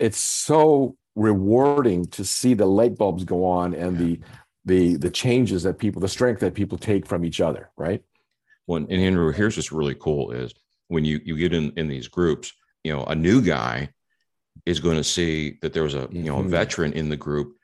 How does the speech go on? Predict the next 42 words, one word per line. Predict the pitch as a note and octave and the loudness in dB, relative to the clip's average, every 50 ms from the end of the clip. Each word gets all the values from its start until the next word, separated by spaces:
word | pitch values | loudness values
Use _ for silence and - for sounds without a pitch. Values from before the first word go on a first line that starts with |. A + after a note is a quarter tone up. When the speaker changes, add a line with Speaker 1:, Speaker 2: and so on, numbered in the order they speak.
| _ _ _ - | _ _ _ -4
Speaker 2:
that | E2+ D#2+ D2 - - | -4 -4 -2 0 2
this | A#2+ A#2+ - | 2 2 2
Speaker 1:
Mm-hmm. | C#2 - | 0 -2
Speaker 2:
veteran's | E2+ G#2 - - G2+ F2 D#2+ D#2 | -2 -2 -2 0 -2 -2 -2 -4
experienced | D2 - - - G2 G2 G2+ F#2+ F2 D#2+ - - | -6 -8 -6 -2 0 0 0 0 0 -2 -6 -8
his | - C#2+ - | -8 -8 -10
problem. | - _ - G2+ G2+ G#2 G2+ F2 D#2 - | -10 _ -2 0 0 0 0 -2 -4 -6
He's | - G2+ F#2 - - G2 | -6 -8 -6 -2 -2 0
gone | G2+ G#2+ A2 A2 | 2 2 0 0
through | G#2+ - G#2+ F#2+ | -2 -4 -4 -4
the | D#2+ D#2+ D2+ | -4 -4 -6
valley | C#2 D2+ E2 F2 F#2+ G2+ G2+ F2+ D#2+ | -4 -4 -2 -2 -2 0 0 -2 -2
and | D2 D2 D2 | -4 -6 -8
come | - G2 F2 F2 | -6 -6 -4 -2
out | E2+ E2+ D2+ | -2 -4 -4
on | D2 C#2+ C#2 C#2 | -4 -6 -8 -8
the | C#2+ C#2+ C#2 | -8 -8 -8
other | C#2 B1 A#1 - | -8 -8 -10 -8
side. | - - F#2+ G2 G2 D#2 A#1 G1+ G1+ - _ - C#2+ | -4 -2 -2 0 0 -2 -4 -6 -10 -14 _ -20 -20
Speaker 1:
Mm-hmm. | D2 D#2 E2 E2 D2+ C#2 C2 - - - | -20 -16 -14 -14 -14 -14 -16 -10 -4 -2
Speaker 2:
And | F#2+ E2+ | 0 0
he | E2 E2+ D#2+ | 2 0 0
hears | - G#2 A2 A2+ A2+ G#2+ E2+ G2+ | 0 2 4 4 4 4 2 0
out | D#2+ D#2 - - | -2 -4 -4 -6
how | - - D2+ F2 F#2 | -6 -4 -2 0 -2
he | F2 F#2 F2+ D#2 D2 | -2 -4 -6 -10 -8
did | C2+ F2 F2 F#2 F2 | -6 -4 -2 -2 -2
it, | E2 - - | -4 -6 -8
and | E2+ D#2+ D2+ | -8 -8 -6
he | F#2 G2+ | -6 -6
can | - G#2 E2+ | -6 -6 -6
actually | D#2 E2+ G#2 - - D2 - | -6 -6 -8 -8 -8 -8 -8
shortcut | - - G2+ A2 C#3 - - - D2 C2+ B1+ C2+ - _ _ _ _ _ _ _ _ _ _ - | -6 -4 -4 -4 -6 -6 -8 -6 -6 -4 -4 -6 -8 _ _ _ _ _ _ _ _ _ _ -12
the | D#2+ D#2 F2+ F2 | -6 -4 -2 0
newer | E2+ F#2+ A#2 C#3+ - G#2+ | 0 0 0 0 0 -2
guys' | D2+ D2 B1 A#1+ A#1+ C2+ C#2+ - - | -4 -4 -4 -4 -6 -6 -6 -8 -8
Speaker 1:
Mm-hmm. | F2+ F2 F2 G#2 A2+ | -8 -6 -2 -2 0
Speaker 2:
trip | A#2 A#2+ E2+ E2 - - | 0 0 0 -2 -2 -2
through | - F#2 F2+ | -2 0 2
the | F#2+ F#2 F#2+ A#2+ | 2 2 0 0
valley. | - C4 - D2 - - _ _ _ _ _ _ - D#3 | -2 -4 -6 -8 -10 -12 _ _ _ _ _ _ -8 -6
Speaker 1:
Mm-hmm. | A#2 F#2+ F2 G#2 A#2 A#2 | -4 -4 -2 -2 -2 -2